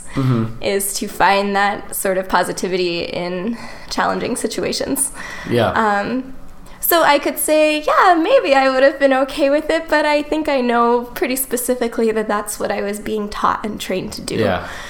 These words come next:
Speaker 2: Um,
Speaker 1: Which
Speaker 2: so
Speaker 1: is
Speaker 2: I, I would attribute it a lot to that.
Speaker 1: Yeah, which is cool to, like, that you're able to, like, put that learning and those things that you experienced, like, to use, like, uh, like, almost immediately, it feels like,
Speaker 2: Right.
Speaker 1: right? I mean, you just finished.
Speaker 2: It, it's so transferable.
Speaker 1: Yeah.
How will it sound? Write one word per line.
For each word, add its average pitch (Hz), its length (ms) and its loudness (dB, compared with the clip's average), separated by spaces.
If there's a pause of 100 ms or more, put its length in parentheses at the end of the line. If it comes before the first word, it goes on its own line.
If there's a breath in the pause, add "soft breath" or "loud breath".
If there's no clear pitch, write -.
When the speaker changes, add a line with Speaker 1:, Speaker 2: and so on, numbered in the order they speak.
(440 loud breath)
Speaker 2:
Um, 254 480 -10 (580)
Speaker 1:
Which 277 120 2
Speaker 2:
so 247 80 6
Speaker 1:
is 247 140 4
Speaker 2:
I, - 100 2
I - 20 4
would 311 160 2
attribute 208 440 -2
it 202 80 -2
a 208 80 -4
lot 233 240 -4
to 233 80 -8
that. - 260 -8
Speaker 1:
Yeah, 113 460 4 (140)
which 151 180 4
is 160 100 4
cool 165 280 6
to, 151 100 0
like, 120 320 4 (380 loud breath)
that 127 140 6
you're 123 160 4
able 123 500 4
to, 120 300 2
like, 107 240 2
put 131 140 0
that 127 180 4
learning 120 260 2
and 113 100 2
those 107 120 0
things 113 180 0
that 107 60 0
you 113 80 2
experienced, 113 440 0
like, 110 260 0 (260 loud breath)
to 135 140 0
use, 120 380 2
like, 107 320 2
uh, 110 500 4
like, - 240 -2
almost 131 260 4
immediately, 113 460 4
it 101 100 2
feels 113 160 2
like, 349 140 6
Speaker 2:
Right. 226 140 6
Speaker 1:
right? 151 60 6
I 139 40 4
mean, 131 100 2
you 135 120 4
just 135 340 2
finished. 135 480 0 (100)
Speaker 2:
It, 311 200 2
it's 302 200 0
so 370 380 0
transferable. 240 920 -2
Speaker 1:
Yeah. 104 380 2